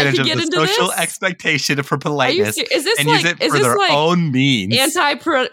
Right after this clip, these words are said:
Speaker 2: political correctness day?
Speaker 1: So if you're ki-, the kind of person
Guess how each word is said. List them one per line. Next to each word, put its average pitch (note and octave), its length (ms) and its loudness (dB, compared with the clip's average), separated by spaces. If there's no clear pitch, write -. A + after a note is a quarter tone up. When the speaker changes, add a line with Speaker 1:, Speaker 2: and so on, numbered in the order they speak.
Speaker 2:
political C4+ 420 -2
correctness B3+ 800 -2
day? E4+ 460 0
Speaker 1:
So C#3+ 340 -2
if E3+ 200 -4
you're G#3+ 180 -2
ki-, D3 320 -4
the C#3+ 140 -2
kind E3+ 280 -2
of A3 120 -4
person D#3+ 400 -2